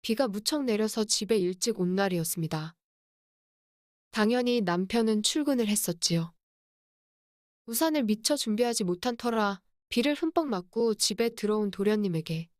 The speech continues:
갈아입을 옷을 가져다 주며 씻으라고 하였습니다. 그리고 거실에서 단둘이 과일을 먹으면서 이런저런 이야기를 나누었습니다.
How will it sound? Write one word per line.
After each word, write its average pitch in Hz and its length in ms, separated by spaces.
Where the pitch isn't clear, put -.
갈아입을 247 480
옷을 208 280
가져다 202 380
주며 175 360
씻으라고 294 640
하였습니다. 180 680
그리고 277 340
거실에서 285 560
단둘이 226 460
과일을 226 420
먹으면서 185 680
이런저런 226 640
이야기를 180 480
나누었습니다. 165 880